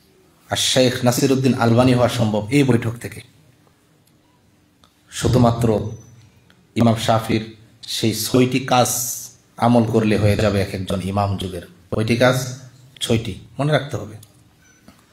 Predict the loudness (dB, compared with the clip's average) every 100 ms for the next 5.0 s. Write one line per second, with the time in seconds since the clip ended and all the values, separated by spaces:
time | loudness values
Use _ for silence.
0 | _ _ _ _ _ -20 -4 2 4 4
1 | 2 4 4 4 4 2 0 0 0 2
2 | 0 -2 -12 -20 -20 _ _ _ _ -16
3 | -16 -16 -20 -14 0 2 4 2 0 2
4 | 2 4 4 2 2 2 2 2 0 -2